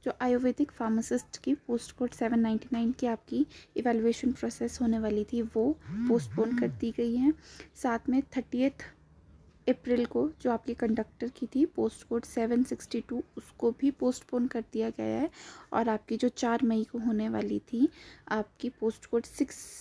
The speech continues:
सॉरी, सेवन सिक्सटी फ़ोर की जो, उम, इवैल्यूएशन प्रोसेस, उसको भी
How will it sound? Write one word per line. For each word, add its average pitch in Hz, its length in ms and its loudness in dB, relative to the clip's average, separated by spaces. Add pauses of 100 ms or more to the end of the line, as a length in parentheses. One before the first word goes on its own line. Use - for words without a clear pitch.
(480)
सॉरी, 220 340 2
सेवन 247 320 4
सिक्सटी - 320 -4
फ़ोर 226 360 -4
की 262 160 0 (440)
जो, 214 420 2 (120)
उम, - 160 0 (100)
इवैल्यूएशन 226 580 2
प्रोसेस, 233 520 -4
उसको - 300 -6
भी 285 280 6